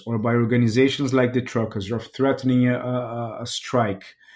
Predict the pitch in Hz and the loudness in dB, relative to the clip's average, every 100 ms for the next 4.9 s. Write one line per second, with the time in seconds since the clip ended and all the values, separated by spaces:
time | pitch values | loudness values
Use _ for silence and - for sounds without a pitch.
0 | - - 127 160 196 208 208 185 - - | -20 -2 2 4 6 6 6 4 2 4
1 | 180 - 147 - - 135 123 110 120 120 | 4 4 0 0 0 2 4 2 2 2
2 | 117 - 143 143 143 139 131 127 147 147 | 2 2 2 4 0 2 2 4 2 2
3 | 143 127 135 170 160 135 120 139 139 120 | 2 6 8 6 6 6 4 4 4 6
4 | 117 117 110 101 131 160 - 95 92 | 4 4 0 -2 0 0 -2 -4 -4